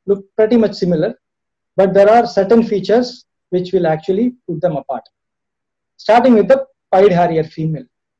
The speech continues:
okay. And, uh, if you see the pied, uh, you know,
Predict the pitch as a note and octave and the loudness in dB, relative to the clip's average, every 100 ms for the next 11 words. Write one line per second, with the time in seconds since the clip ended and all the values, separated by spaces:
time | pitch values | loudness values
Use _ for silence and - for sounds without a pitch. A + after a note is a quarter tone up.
0 | _ D3+ D#3 F3 _ _ _ _ _ _ | _ -18 -16 -16 _ _ _ _ _ _
1 | - G#3+ A3 G#3+ G3+ G3 F3+ F3+ G#3 E3+ | -6 0 0 2 4 4 2 -2 -6 -4
2 | G3+ A#3+ A#3+ A#3+ F#3+ G3 F#3+ F3 F3 F#3+ | -2 2 2 2 0 2 0 -2 -4 -4
3 | F3 | -4